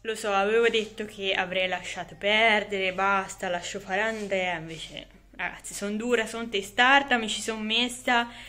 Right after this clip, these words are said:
e almeno la struttura, la base, l'ho montata tutta me. Son soddisfazioni, ragazze, eh. <laughs> Basta, adesso basta veramente, sono le sei, tra poco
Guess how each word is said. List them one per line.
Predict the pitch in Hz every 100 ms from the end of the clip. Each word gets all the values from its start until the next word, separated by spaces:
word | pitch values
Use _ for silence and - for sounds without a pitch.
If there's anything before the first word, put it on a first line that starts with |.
| - -
e | 208 190 -
almeno | 208 208 220 226 208
la | 196
struttura, | 196 - 196 196 - 208 202 202 214
la | 196 180
base, | 185 165 170 - 185 190 - - - - -
l'ho | 214
montata | 208 240 233 220
tutta | 220 - 247
me. | 240 269 285 - - - - _ _ _
Son | - - 240
soddisfazioni, | 285 240 269 - 285 - - - 190 185 185
ragazze, | 180 170 160 - 208
eh. | 196 262 254 254 - 302 -
<laughs> | - - - -
Basta, | 214 196 180 - 202 254 -
adesso | 196 190 190 185
basta | 180 175 -
veramente, | 180 180 202 269 269 233
sono | 190 185
le | 175
sei, | - 214 233 254
tra | 208 196
poco | 202 196 180 175 -